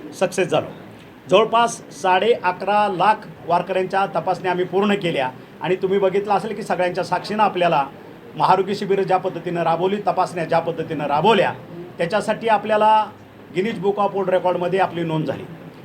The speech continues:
आणि मला वाटतं ह्यावेळेस प्रत्येक दिंडीने आपलं प्रस्थान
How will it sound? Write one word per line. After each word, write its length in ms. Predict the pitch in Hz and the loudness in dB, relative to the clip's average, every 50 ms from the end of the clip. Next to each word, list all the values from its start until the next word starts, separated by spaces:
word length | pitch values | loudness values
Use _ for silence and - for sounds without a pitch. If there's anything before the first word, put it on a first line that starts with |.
| - - | -8 -4
आणि 120 | 160 196 | -2 2
मला 220 | 202 190 196 233 | 4 4 6 6
वाटतं 480 | 247 240 233 233 - 247 240 247 240 240 - - - - - - - - - - | 6 6 4 2 0 0 0 0 -2 -4 -10 -14 -18 -20 -20 -20 -20 -20 -4 0
ह्यावेळेस 600 | 185 208 220 220 214 202 175 160 156 - - - - - - - - - | 2 2 2 2 2 2 0 0 -2 -6 -12 -18 -20 -20 -20 -20 -16 -4
प्रत्येक 480 | - 190 190 190 - 233 247 - - 156 | -2 -2 -2 2 2 2 2 2 2 0
दिंडीने 500 | 180 185 185 190 190 214 214 233 240 254 | 0 0 2 2 0 -2 0 -2 -2 -2
आपलं 340 | 240 - 185 170 - 202 202 | -2 -4 -4 -4 -4 -6 -6
प्रस्थान 480 | 196 - 185 170 - - 202 214 214 | -2 -2 -4 -4 -2 0 0 0 0